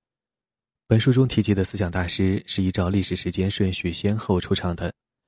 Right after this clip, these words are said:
但这绝不代表后来的学者比之前的更加睿智和深刻。我认为，即使他们之间的观点是相互对立的，绝大多数思想家也都有他们的可取之处。例如，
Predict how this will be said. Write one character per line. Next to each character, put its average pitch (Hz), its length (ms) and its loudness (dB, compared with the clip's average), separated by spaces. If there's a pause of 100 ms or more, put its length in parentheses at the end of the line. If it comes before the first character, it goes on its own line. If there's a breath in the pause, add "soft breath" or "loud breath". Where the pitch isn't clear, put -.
(260)
但 110 120 0
这 90 140 -2
绝 92 160 0
不 90 80 -2
代 92 180 2
表 87 220 0
后 95 180 2
来 90 120 4
的 87 100 -4
学 90 160 0
者 87 160 0
比 87 140 -4
之 - 160 -2
前 90 180 -2
的 87 80 -2
更 92 180 0
加 90 200 -2
睿 98 200 4
智 87 220 -2
和 87 140 -6
深 95 200 0
刻。 101 240 -2 (1080)
我 107 100 8
认 95 200 6
为， 85 260 -2 (320)
即 - 140 0
使 95 120 2
他 95 140 -2
们 92 80 2
之 98 100 -2
间 92 120 2
的 90 80 0
观 98 180 2
点 87 180 -2
是 87 140 -2
相 95 160 -2
互 90 140 0
对 110 180 4
立 90 140 0
的， 85 200 -8 (360)
绝 123 120 6
大 131 140 6
多 123 140 4
数 107 120 2
思 - 140 -2
想 87 180 0
家 87 360 0
也 95 100 0
都 92 100 2
有 85 140 2
他 - 160 -4
们 90 80 0
的 85 80 -4
可 - 240 -2
取 - 160 -2
之 90 140 -2
处。 - 200 -2 (1600)
例 98 120 4
如， 85 280 0